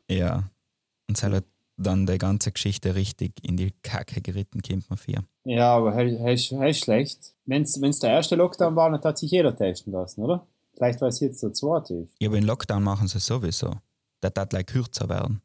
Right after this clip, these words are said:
Speaker 2: Nein, aber mir kommt vor, jetzt ist es so, in Südtirol so einen Widerwillen, äh, gespürt, auf der einen Seite es zu akzeptieren, auf der anderen Seite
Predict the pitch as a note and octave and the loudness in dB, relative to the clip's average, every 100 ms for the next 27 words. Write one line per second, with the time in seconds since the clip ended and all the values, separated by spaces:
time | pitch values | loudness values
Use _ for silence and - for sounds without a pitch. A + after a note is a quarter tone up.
0 | - A#2 B2+ C3+ D3 C3+ B2+ C#3+ B2 D#3 | -2 2 4 2 0 -4 0 2 2 0
1 | D#3 C#3 - - C3+ C3+ C3 - _ _ | -2 -6 -6 -4 0 2 0 -4 _ _
2 | C#3 C#3+ D3+ F3 D3 B2+ - A#2 A2 D#3+ | 0 2 2 2 2 2 2 0 -2 0
3 | D#3+ A#2 A2+ A2+ G#2+ G#2 - _ - A2+ | 0 2 0 0 -2 -4 -12 _ -8 -4
4 | G#2+ G#2 - C3 B2 A2 - A2+ C3+ D3+ | -4 -6 -4 -2 -2 -4 -4 -2 0 0
5 | C#3+ D3 D3+ D#3+ D#3 D3+ _ _ - A#2+ | 2 2 0 -4 -4 -6 _ _ -4 -4
6 | - A#2+ A2 - G#2 - C#3 F3 D#3 A2+ | -2 -4 -6 -6 -8 -2 0 2 -2 -6
7 | B2 B2+ D3 - C#3 C#3+ D3+ D3 | -4 -2 -2 0 0 0 -2 -4